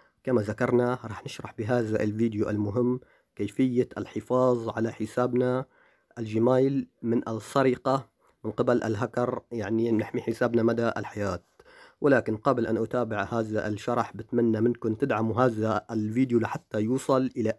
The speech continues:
ألف لايك، لأنه مهم جدًا جدًا. بتمنى منكم أيضًا تدعموا مو قناتي هاي لحتى توصل إلى المليون مشترك، لأنه أنا هدفي هلأ هو الوصول بهاي القناة إلى المليون مشترك. لهيك أخي، بتمنى إنك تكون أنت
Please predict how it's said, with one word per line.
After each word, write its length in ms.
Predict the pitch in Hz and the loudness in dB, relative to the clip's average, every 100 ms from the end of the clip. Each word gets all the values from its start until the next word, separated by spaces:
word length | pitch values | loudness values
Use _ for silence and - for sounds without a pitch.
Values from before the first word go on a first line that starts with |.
| 135 | -2
ألف 360 | 135 131 - _ _ _ _ _ | -2 -2 -10 _ _ _ _ _
لايك، 420 | 120 107 101 _ - | -2 -2 -4 _ -6
لأنه 580 | 107 120 123 127 127 - | -2 0 0 0 -2 -4
مهم 600 | 117 107 127 131 131 131 - | -6 -2 0 0 0 -2 -6
جدًا 480 | 127 117 123 120 127 | -8 -8 -8 -2 0
جدًا. 560 | 120 113 101 98 90 90 _ _ _ | 0 -2 -6 -6 -10 -10 _ _ _
بتمنى 320 | - 147 131 | -2 2 4
منكم 280 | 123 120 113 | 2 2 0
أيضًا 400 | 117 113 117 113 113 | 0 0 0 -2 -2
تدعموا 320 | 117 110 110 | -2 0 0
مو 180 | 123 113 | 0 -2
قناتي 480 | 107 110 117 120 110 | -2 -2 -2 -2 -4
هاي 160 | 113 113 | -2 -2
لحتى 280 | - - | -4 -8
توصل 320 | 110 123 - 113 | -6 -8 -6 -6
إلى 260 | 110 110 | -4 -2
المليون 400 | 110 110 110 117 | 0 0 0 -2
مشترك، 400 | 107 - 107 101 - _ | -4 -6 -8 -8 -10 _
لأنه 360 | 110 107 113 110 127 | -8 -4 -2 -2 -2
أنا 140 | 120 | 0
هدفي 440 | 120 120 - - | 4 6 6 4
هلأ 280 | 117 110 113 110 | 0 -2 -4 -4
هو 220 | 110 110 | -4 -2
الوصول 500 | 110 113 - 139 123 | 0 0 4 6 6
بهاي 260 | 117 135 | 4 -6
القناة 440 | 123 - 127 135 135 - | -8 -8 -6 -6 -6 -4
إلى 180 | 113 - | 0 4
المليون 360 | 110 110 123 117 | 4 6 4 2
مشترك. 320 | 107 104 92 - - _ - _ _ 127 | -2 -8 -10 -12 -20 _ -20 _ _ -8
لهيك 260 | 123 127 | -6 -6
أخي، 220 | - 117 | -6 -6
بتمنى 500 | 110 113 120 120 117 | -4 -4 -2 -2 0
إنك 220 | 113 110 107 | 0 -2 -4
تكون 360 | 110 135 127 127 | -8 -2 -2 0
أنت 280 | 127 127 | 0 -2